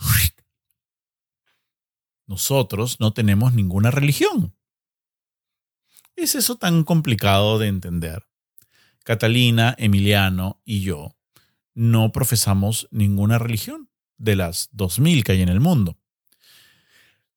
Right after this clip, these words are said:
Hay una cosa que se llama el efecto aldea.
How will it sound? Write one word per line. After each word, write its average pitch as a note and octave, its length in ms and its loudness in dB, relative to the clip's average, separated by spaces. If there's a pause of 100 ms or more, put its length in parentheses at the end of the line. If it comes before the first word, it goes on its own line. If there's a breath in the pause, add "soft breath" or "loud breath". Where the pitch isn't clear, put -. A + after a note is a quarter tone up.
(580)
Hay A#3+ 140 0
una B3 200 -2
cosa F#3 240 -2
que F3 100 -6
se B2+ 160 0
llama C3+ 260 0
el B2+ 120 0
efecto A#2+ 500 0
aldea. G2+ 560 -2